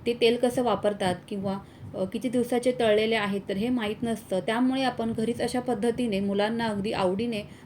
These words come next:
पोटभर असे हे वेफर्स देखील बनवून देऊ शकतो.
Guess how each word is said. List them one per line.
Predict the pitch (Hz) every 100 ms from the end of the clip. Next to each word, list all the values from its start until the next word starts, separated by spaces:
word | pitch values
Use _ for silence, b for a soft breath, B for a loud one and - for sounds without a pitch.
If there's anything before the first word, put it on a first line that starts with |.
| B
पोटभर | 220 214 254
असे | 262 254
हे | 262
वेफर्स | 254 214 214 233 240
देखील | 233 240
बनवून | 208 196 208
देऊ | 208 202
शकतो. | 202 233 - 202